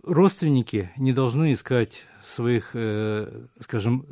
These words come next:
других родственников, которые попали в психиатрическое учреждение. Они, э, их дол-, должны проинформировать. И информировать пациента о его правах, э, и возможных действиях в случае их нарушения, это у нас уже сплошь и рядом.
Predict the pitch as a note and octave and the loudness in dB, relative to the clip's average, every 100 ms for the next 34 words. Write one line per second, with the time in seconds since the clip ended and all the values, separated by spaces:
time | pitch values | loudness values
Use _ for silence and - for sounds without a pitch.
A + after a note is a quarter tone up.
0 | - C3+ D#3 D3+ B2+ D#3 G3 - E3 C#3 | -6 2 2 4 2 4 4 4 2 2
1 | A#2 - A2 C#3+ D#3 C3+ G#2+ - B2+ A#2 | -2 -2 0 2 2 2 0 0 0 0
2 | - - A#2+ A2+ A#2 - A#2 G#2 B2 A2 | -6 -4 -4 -2 -8 -6 -8 -6 -6 -6
3 | G#2 G#2+ F#2+ - - - - C3 E3 E3 | -4 -4 -6 -10 -20 -20 -6 0 2 2
4 | C3+ C3 A#2+ A#2 A#2+ E3 A#2 C3 C#3 C3+ | 0 -2 0 0 0 -2 2 2 2 0
5 | A2 B2+ A2 E3 - C3+ C3 C3 B2 A#2 | 0 2 2 0 2 2 2 2 2 2
6 | G2 F2 G2+ _ - - - - - - | 0 -6 -12 _ -20 -20 -20 -18 -18 -20
7 | - - D3 D3 C3+ A#2+ C3+ - E3+ A#3+ | -20 -2 4 8 8 8 6 6 8 8
8 | A3+ F#3+ - C#3 F3 F#3+ F#3 C#3+ C3+ D3+ | 8 6 2 2 4 6 6 6 6 4
9 | C3+ C3 D3+ E3+ - C3+ B2 A#2 A2+ A#2+ | 4 6 6 6 4 2 4 4 4 2
10 | C3 C3+ D3 D#3+ B2 C3 A2+ D#3 C#3 C3+ | 2 4 4 4 4 2 2 0 2 0
11 | - C3+ C3+ - B2+ B2+ B2 A#2 - D#3 | 0 0 0 0 0 2 2 2 2 4
12 | E3+ C#3+ B2+ B2+ B2 A#2+ B2 - A#2 G#2 | 4 4 4 2 0 0 -2 -2 -6 -4
13 | - A#2 - G#2+ D3+ F#3+ G3 E3+ | -4 -4 -2 0 2 2 2 0